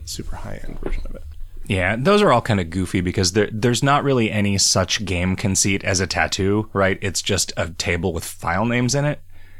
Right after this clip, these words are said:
Speaker 1: Yes.
Speaker 2: Um, so it could be, I, I mean, there's, and then there's a bunch of goofy logic.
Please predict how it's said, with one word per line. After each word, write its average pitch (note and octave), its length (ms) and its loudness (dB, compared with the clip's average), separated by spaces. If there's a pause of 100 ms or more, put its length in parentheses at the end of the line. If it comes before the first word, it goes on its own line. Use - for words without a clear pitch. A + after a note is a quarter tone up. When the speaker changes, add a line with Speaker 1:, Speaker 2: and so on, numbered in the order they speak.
(260)
Speaker 1:
Yes. G#2+ 880 -8
Speaker 2:
Um, F2 480 -6 (1000)
so C#3+ 160 4
it B2+ 80 2
could D#3 160 4
be, G#2+ 240 4
I, A2 140 -4
I A2+ 120 0
mean, G2+ 120 2
there's, F#2+ 140 2
and G#2+ 120 2
then G#2 60 4
there's F#2+ 140 2
a F#2 40 0
bunch F#2 140 0
of F2 80 0
goofy F#2+ 280 -2
logic. F2 520 0